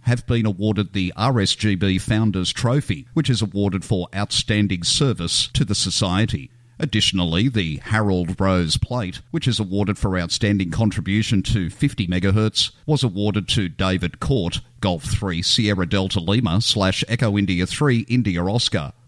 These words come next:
I A R U's fifty megahertz project manager at W R C nineteen, for securing the fifty megahertz band for the amateur service in Region one.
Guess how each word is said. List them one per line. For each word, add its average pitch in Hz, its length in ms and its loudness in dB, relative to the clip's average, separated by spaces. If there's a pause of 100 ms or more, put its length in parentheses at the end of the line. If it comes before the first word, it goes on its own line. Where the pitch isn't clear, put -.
I 95 140 2
A 90 180 4
R 87 180 2
U's 95 380 0
fifty 143 260 -4
megahertz 92 580 0
project 120 460 -2
manager 95 400 2
at 117 140 -2
W 92 420 0
R 85 160 2
C 90 260 0
nineteen, 87 760 0 (200)
for 139 220 0
securing 127 540 2
the 90 60 -4
fifty 107 300 0
megahertz 95 580 2
band 87 400 2
for 127 200 0
the 117 240 0
amateur 120 340 2
service 95 480 0
in 127 240 2
Region 80 480 -2
one. 87 380 0